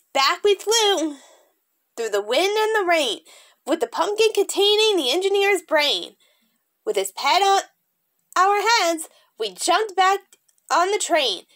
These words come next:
and we stuck his head onto his shoulders again. He pulled a few levers, the ghost train slowed down. Do you know where were? We were back in our town.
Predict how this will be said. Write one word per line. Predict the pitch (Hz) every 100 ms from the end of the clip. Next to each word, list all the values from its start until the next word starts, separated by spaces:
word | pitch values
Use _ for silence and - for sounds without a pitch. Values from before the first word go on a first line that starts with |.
| _ _ _ 254
and | 240 226
we | 208
stuck | - - 339 403
his | 440 392
head | 359 381 427 -
onto | 262 349 370
his | 403 -
shoulders | 294 349 269 247
again. | 233 233 190 180 _ _ _
He | 226 196
pulled | - 220 277
a | 311
few | 330 392 392
levers, | 440 440 370 359 349
the | 254
ghost | - 233 277 311
train | - 392 381
slowed | - 381 381
down. | 415 415 359 330 - _ -
Do |
you | 240 349 415
know | 427 440
where | 392 359 349 320 _ _ _ _ _ _ _ _ _ _ _
were? | 311 349 480 - _ _ _ _ _ _ _ -
We | 370 415 370 - -
were | 311 311
back | 330 392 403 427 508 427
in | 247 -
our | 392 440
town. | 440 453 554 349